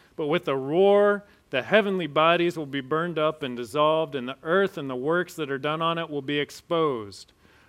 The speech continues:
According to his promise, we are ra-, waiting for new heavens and a new earth in which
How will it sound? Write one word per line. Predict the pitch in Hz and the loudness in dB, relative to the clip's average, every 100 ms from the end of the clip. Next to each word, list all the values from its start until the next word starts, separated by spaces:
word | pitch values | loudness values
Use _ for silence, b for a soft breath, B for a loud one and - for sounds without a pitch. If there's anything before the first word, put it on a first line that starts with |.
| b | b
According | 139 - 202 208 202 180 | -14 0 4 6 4 0
to | |
his | 175 - | -2 -4
promise, | - 185 185 190 - | 0 2 4 0 -4
we | 175 185 | 2 4
are | 190 139 | 4 2
ra-, | 127 147 175 190 | -2 -2 -2 -2
waiting | 147 185 202 185 131 113 | 0 6 6 6 2 -6
for | - 143 131 | -8 -6 -4
new | 156 180 | 0 0
heavens | 170 170 160 170 165 - | 2 -2 -4 -6 -8 -12
and | 143 | -10
a | 127 | -8
new | 135 175 185 | -4 0 2
earth | 156 147 147 - b b b | 2 -2 -4 -8 b b b
in | 127 131 | -10 -4
which | 135 135 - | -4 -4 -8